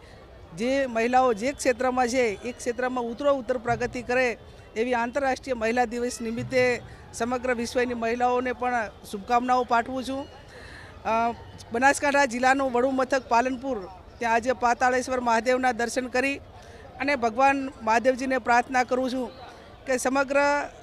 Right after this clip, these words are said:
તમામ સમાજોના લોકો હળીમળીને ભાઈચારાની ભાવનાથી રહે. જેમ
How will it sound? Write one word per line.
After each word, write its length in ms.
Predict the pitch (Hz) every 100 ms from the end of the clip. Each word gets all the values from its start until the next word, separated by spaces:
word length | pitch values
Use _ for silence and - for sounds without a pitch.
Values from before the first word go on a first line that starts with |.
| - - -
તમામ 280 | 240 269 262
સમાજોના 720 | 262 247 254 262 269 262 254
લોકો 460 | 240 247 269 240 - -
હળીમળીને 480 | 202 254 247 247 254
ભાઈચારાની 600 | 202 214 220 247 254 254
ભાવનાથી 580 | 202 202 233 240 262 247
રહે. 280 | 233 254 - - - - - - 175
જેમ 340 | 233 277 302